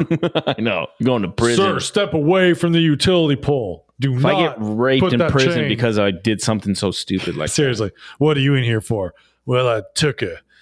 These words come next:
Speaker 2: I took a vending machine and I strapped it to a utility
Speaker 1: Oh,
Speaker 2: pole.
Speaker 1: you wouldn't be fucked with.
Speaker 2: No. Like, "Oh, shit, this man's hard."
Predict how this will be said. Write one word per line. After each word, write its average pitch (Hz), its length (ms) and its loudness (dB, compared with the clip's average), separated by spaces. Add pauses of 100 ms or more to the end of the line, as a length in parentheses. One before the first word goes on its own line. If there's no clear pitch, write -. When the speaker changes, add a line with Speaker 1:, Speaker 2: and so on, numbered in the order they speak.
(220)
Speaker 2:
I 113 80 -4
took - 220 -6
a 104 60 -4
vending 104 320 -6
machine 104 420 -4
and 87 100 -10
I 82 40 -18 (240)
strapped - 520 -4
it 113 120 -8
to 117 180 -2
a - 20 -2
utility 95 720 -4
Speaker 1:
Oh, 80 60 0
Speaker 2:
pole. 90 100 0
Speaker 1:
you 117 120 0
wouldn't 87 160 -2
be 65 60 -6
fucked - 280 -6
with. 82 160 -10 (380)
Speaker 2:
No. - 400 -18 (140)
Like, 101 140 -20
"Oh, 107 280 -12
shit, - 360 -4
this 147 180 -4
man's 87 220 -14
hard." 123 500 -4